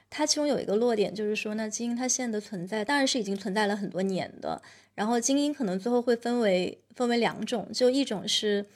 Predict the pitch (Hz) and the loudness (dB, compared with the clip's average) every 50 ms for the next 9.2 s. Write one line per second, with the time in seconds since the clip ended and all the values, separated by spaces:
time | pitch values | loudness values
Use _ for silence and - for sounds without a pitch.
0 | - - _ _ - 190 180 180 254 226 254 254 254 254 262 269 262 254 247 - | -20 -20 _ _ -2 0 0 0 -2 0 0 0 0 0 0 0 2 2 2 2
1 | 247 240 226 208 190 - - - - - - - 302 277 233 - 240 220 196 180 | 2 2 2 2 2 0 0 -2 -4 -8 -2 2 4 4 4 4 4 4 4 2
2 | 170 - 147 170 190 208 202 196 190 196 - 240 240 240 240 226 196 190 160 - | 0 -2 -4 -2 0 0 0 0 0 -2 0 0 2 2 4 4 2 2 0 -2
3 | - - - - 190 180 170 160 165 165 190 208 202 196 180 - - - - - | -6 -8 -6 -4 -2 -2 -4 -4 -6 -6 -4 -2 -2 0 0 -2 -2 -2 -2 0
4 | 196 180 165 139 - - - - 240 226 214 220 214 208 180 - - - 226 233 | 0 0 0 0 -4 -6 -2 0 0 0 0 0 -2 -2 -4 -6 -4 -2 0 0
5 | 180 - - - 180 170 - - 196 185 185 185 151 - - - - - - - | 0 0 0 -2 -4 -4 -4 -4 -2 0 0 0 -2 -4 -4 -6 -6 -6 -8 -16
6 | - - - _ - 214 220 240 285 330 330 320 285 247 202 180 180 185 202 202 | -20 -20 -14 _ 0 2 4 4 4 2 0 -4 -4 -4 -4 -4 -4 -4 -2 -2
7 | - - 214 208 208 202 190 190 208 220 196 170 185 190 220 202 208 - 220 214 | -2 0 0 0 0 2 2 4 4 4 2 0 -2 0 -2 -2 -2 -4 -6 -4
8 | 220 226 208 190 175 175 - - - 185 180 196 214 214 208 196 190 180 - - | -2 -2 -2 -2 -2 -4 -6 -6 -4 -4 -4 -4 -4 -4 -4 -2 0 0 0 -2
9 | - - - | -4 -6 -8